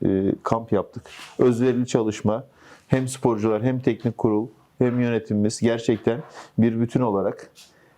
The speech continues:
e, birbiriyle kenetlenerek bir çalışma yaptı. E, bir takım havasını yakaladık ve bunun neticesinde de özlediğimiz, beklediğimiz başarıyı aldık. Özlediğimiz diyorum,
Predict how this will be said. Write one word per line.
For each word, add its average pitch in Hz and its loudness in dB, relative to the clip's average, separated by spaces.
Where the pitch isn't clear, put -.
e, 101 2
birbiriyle 110 4
kenetlenerek 110 0
bir - 0
çalışma 98 -2
yaptı. 110 0
E, 90 2
bir 110 2
takım 120 0
havasını 110 0
yakaladık 98 -2
ve 110 2
bunun 113 2
neticesinde 98 0
de 123 2
özlediğimiz, 104 2
beklediğimiz 95 2
başarıyı 101 2
aldık. 107 -2
Özlediğimiz 117 2
diyorum, 117 2